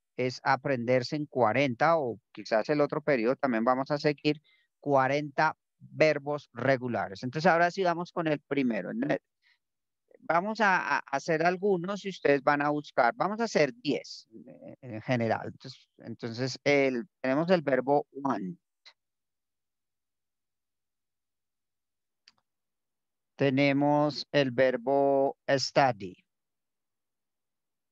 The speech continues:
Eh, aquí hay un, ah, hay un cambio con study, pero pues miremoslo ya que lo dijimos.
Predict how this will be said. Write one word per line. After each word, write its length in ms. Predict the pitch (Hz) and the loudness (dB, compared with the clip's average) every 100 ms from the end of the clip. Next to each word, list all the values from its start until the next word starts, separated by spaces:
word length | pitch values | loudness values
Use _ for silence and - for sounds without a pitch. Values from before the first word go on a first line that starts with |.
| _ _ _ _ _ | _ _ _ _ _
Eh, 300 | 151 131 - | -16 -12 -6
aquí 360 | 117 117 127 135 | -6 -4 0 2
hay 200 | 135 147 | 2 0
un, 260 | 143 143 - | -2 -4 -4
ah, 200 | 120 87 | -6 -4
hay 220 | 120 123 | -2 0
un 180 | 135 139 | 2 0
cambio 480 | 135 147 131 127 139 | 0 0 2 0 -2
con 280 | - 127 107 | 0 -2 -2
study, 500 | - 127 117 120 151 | 0 2 2 0 -8
pero 680 | - 160 170 135 135 170 170 | -2 2 2 2 2 0 -2
pues 280 | - 123 107 | -2 -2 -2
miremoslo 800 | 113 113 113 110 120 123 123 117 107 - 117 | -4 -2 0 0 0 2 2 0 -6 -12 -6
ya 160 | 107 | -4
que 160 | - 113 | -4 -6
lo 100 | 113 | -2
dijimos. 800 | 107 - - 101 95 104 _ | -2 -4 -10 -14 -14 -16 _